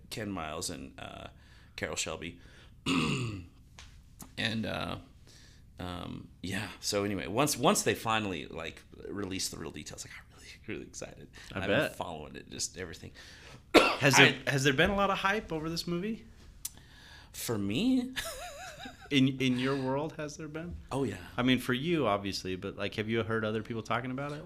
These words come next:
Speaker 1: Well, like, the car websites I follow and stuff like that.
Speaker 2: Okay, yeah.
Speaker 1: Yeah, and, and,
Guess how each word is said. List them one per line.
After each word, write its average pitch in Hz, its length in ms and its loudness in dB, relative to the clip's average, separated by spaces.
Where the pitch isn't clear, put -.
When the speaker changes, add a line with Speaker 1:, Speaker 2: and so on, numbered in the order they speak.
Speaker 1:
Well, 110 80 -6
like, 104 120 -4
the 101 60 -12
car 110 240 0
websites 92 500 -2
I 80 100 -6
follow - 360 -12
and - 80 -14
stuff - 220 -10
like - 160 -10
that. 82 140 -2
Speaker 2:
Okay, - 240 -8
yeah. 90 120 -2
Speaker 1:
Yeah, 101 240 4
and, 117 180 2
and, 113 260 -2